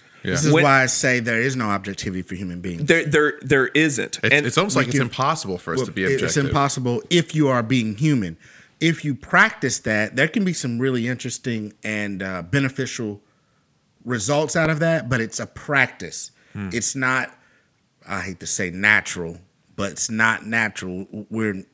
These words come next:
Speaker 2: we're not objective
Speaker 1: Mm-hmm.
Speaker 2: creatures. We just happen to have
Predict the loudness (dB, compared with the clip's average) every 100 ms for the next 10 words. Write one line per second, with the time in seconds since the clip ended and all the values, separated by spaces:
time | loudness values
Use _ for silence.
0 | _ -10 -6 -4 -2 -2 -2 -4 -10 -8
1 | -4 -2 -4 -8 -16 -18 _ _ -10 -8
2 | -6 -2 -2 -2 -8 -10 -14 -20 _ -6
3 | -4 -2 -2 2 4 4 2 -2 -2 2
4 | 4 4 2 -2 -6